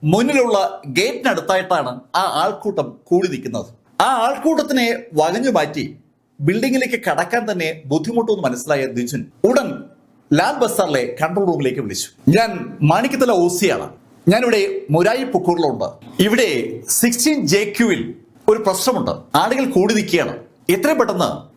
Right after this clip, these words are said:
അഡീഷണൽ പോലീസിനെ ഇങ്ങോട്ട് അയക്കണം. അതുപോലെ സീനിയർ ഓഫീസേഴ്സിനെയും വിവരം അറിയിക്കണം." കാറിൽ നിന്ന് ഇറങ്ങുന്നതിന് മുന്നേ തന്നെ മാണിക്കത്തല പോലീസ് സ്റ്റേഷനിലെ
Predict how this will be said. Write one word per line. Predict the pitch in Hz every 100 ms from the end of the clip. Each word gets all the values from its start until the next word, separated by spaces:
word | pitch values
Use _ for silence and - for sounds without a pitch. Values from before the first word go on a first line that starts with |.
| _ 185
അഡീഷണൽ | 208 262 262
പോലീസിനെ | - 175 - 196
ഇങ്ങോട്ട് | 156 147
അയക്കണം. | 113 101 87 - - _ _ 170
അതുപോലെ | 208 277 226 113 - -
സീനിയർ | - 254 294
ഓഫീസേഴ്സിനെയും | 269 185 202 214 196 175 175 139
വിവരം | 143 175
അറിയിക്കണം." | 135 120 - - - _ _ -
കാറിൽ | 185 247 285 294
നിന്ന് | 269 262 269
ഇറങ്ങുന്നതിന് | 175 185 233 262 262
മുന്നേ | 185 175 226
തന്നെ | 151 123 123 - -
മാണിക്കത്തല | 143 202 277 277 254 240
പോലീസ് | - 175 185
സ്റ്റേഷനിലെ | 196 190 - 175 135 -